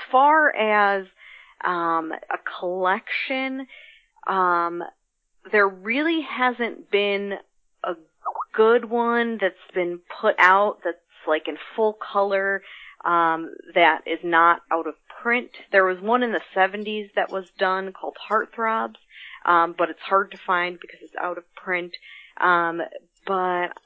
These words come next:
I guess, um, there was a showcase that D C did, and it's in black and white,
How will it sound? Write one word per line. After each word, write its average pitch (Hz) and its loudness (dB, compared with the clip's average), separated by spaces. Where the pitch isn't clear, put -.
I 190 -6
guess, 285 0
um, 196 2
there 220 6
was 220 0
a 190 0
showcase 233 -2
that 160 0
D 170 -12
C 160 -14
did, 151 0
and 170 -8
it's 160 -10
in 175 -8
black 170 2
and 170 -12
white, 156 -6